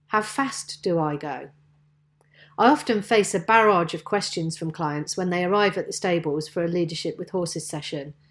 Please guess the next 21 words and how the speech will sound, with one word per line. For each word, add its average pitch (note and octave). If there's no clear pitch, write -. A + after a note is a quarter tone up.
They're G#3+
faced C#4
with A#3
the G#3
uncertainty G3+
of E3+
an F#3+
unknown G#3+
environment, D#3+
with F#3+
a F#3+
new A3+
team, D#3
with G3
a G#3
species A3
they F3+
don't F3
know E3
or E3
understand. D#3+